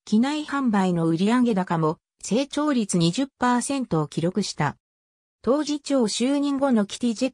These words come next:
ト二機目は、それまでのラッピングから直接塗装に切り替えたが、これも国の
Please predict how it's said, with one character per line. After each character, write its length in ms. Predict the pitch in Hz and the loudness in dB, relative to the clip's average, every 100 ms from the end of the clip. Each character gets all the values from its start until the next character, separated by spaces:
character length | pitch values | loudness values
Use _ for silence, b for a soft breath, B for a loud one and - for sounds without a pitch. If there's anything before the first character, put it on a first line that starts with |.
| - | -2
ト 100 | 180 | 0
二 160 | 156 | 0
機 140 | - 170 | -2 0
目 100 | 156 | 2
は、 220 | 143 147 _ _ | 0 -2 _ _
そ 140 | - 226 | -4 -2
れ 120 | 311 | 0
ま 100 | 349 | 0
で 140 | 320 | 0
の 160 | 233 165 | 0 0
ラ 100 | 160 | -2
ッ 40 | - | -4
ピ 120 | 220 | -2
ン 60 | 254 | 0
グ 140 | 226 | 0
か 100 | - | 0
ら 100 | 247 | 0
直 260 | 240 - 202 | 0 -2 -4
接 320 | - 285 - | -4 -6 -4
塗 100 | 262 | -2
装 240 | 254 247 233 | 0 2 2
に 140 | 226 | 2
切 140 | - 214 | 0 -4
り 100 | 220 | -2
替 220 | 262 226 | -2 0
え 20 | |
た 140 | 170 | 0
が、 200 | 151 147 - _ - | 0 -2 -4 _ -4
こ 160 | 185 | 0
れ 100 | 247 | 2
も 140 | 302 294 | 0 -2
国 320 | 247 233 240 | 0 2 4
の 180 | 214 | 2